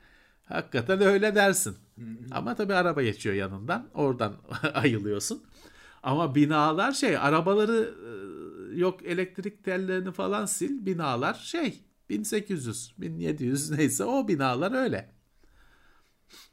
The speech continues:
Speaker 2: Evet.
Speaker 1: Bir bölüm öyle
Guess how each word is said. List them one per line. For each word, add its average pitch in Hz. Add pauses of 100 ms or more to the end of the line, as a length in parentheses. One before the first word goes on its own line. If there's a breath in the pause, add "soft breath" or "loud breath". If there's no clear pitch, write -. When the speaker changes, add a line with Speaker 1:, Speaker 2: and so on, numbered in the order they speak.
(760)
Speaker 2:
Evet. 101 (220)
Speaker 1:
Bir 160
bölüm 123
öyle 165